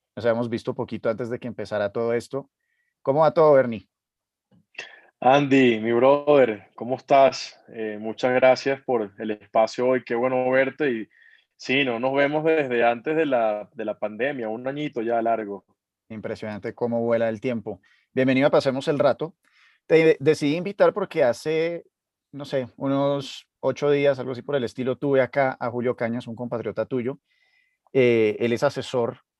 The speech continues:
Speaker 1: de finanzas personales y tocamos el tema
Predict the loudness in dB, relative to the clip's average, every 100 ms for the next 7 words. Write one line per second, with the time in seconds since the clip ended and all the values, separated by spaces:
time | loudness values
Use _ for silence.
0 | _ _ -8 -2 -2 -2 -6 -6 -6 -4
1 | -4 -4 -6 -10 _ _ _ _ _ _
2 | _ 0 4 6 6 4 4 2 2 -2
3 | -2 2 2 4 0 -4